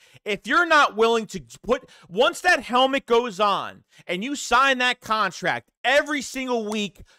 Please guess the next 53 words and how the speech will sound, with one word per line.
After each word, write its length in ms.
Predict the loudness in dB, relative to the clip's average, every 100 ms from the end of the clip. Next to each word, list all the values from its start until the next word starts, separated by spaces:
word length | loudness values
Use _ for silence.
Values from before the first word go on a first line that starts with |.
| _
nothing, 600 | -4 2 2 0 -10 -8
of 200 | -8 -6
course, 300 | -4 -4 -4
being 320 | _ -8 -8
safe 400 | -8 -4 -4 -4
is 160 | -8 -8
important, 640 | -12 _ -2 -2 -4 -8
but 320 | -2 0 -2 _ _ _ _ _ _ _ _
you're 220 | -2 0
gonna 400 | 2 2 0 -4 _ _ _ _ _ _ _ _ _ _ -20 0
base 340 | 2 2 -2
this 300 | -4 -6 -2
off 340 | 2 2 2
of, 240 | -2 -4 -4
you 100 | -4
know, 140 | -2
you're 160 | -2 -2
not 180 | -2 -2
gonna 140 | -6
tackle 540 | -6 -2 -2 0 0
a 20 | 0
certain 400 | 0 -4 -4 -2
way 420 | 0 2 2 0
because, 240 | -8 -14 -14 -12
you 80 | -6
know, 40 |
you're 140 | -4 -4
just 180 | -8 -4
gonna 160 | -4
wanna, 320 | 0 2 0 -4 -8
"Oh, 200 | 0 2
as 80 | 4
long 160 | 2 0
as 80 | 0
I 80 |
can 100 | -2
get 120 | -4 -10
the 80 |
down, 460 | -2 2 2 2 -2
get 200 | -6 -4
the 60 | -2
guy 320 | 4 4 4
down 340 | 2 2 2
in 120 | 0
any 240 | -6 -6 -2
way, 200 | -2 -2
shape, 320 | -2 -4 -2
or 120 | -6
form, 340 | -4 -2 -2 -2
it's 160 | 0
all 140 | 0 2
that 180 | 0
matters." 720 | -2 -2 0 -2 -6 -16 -20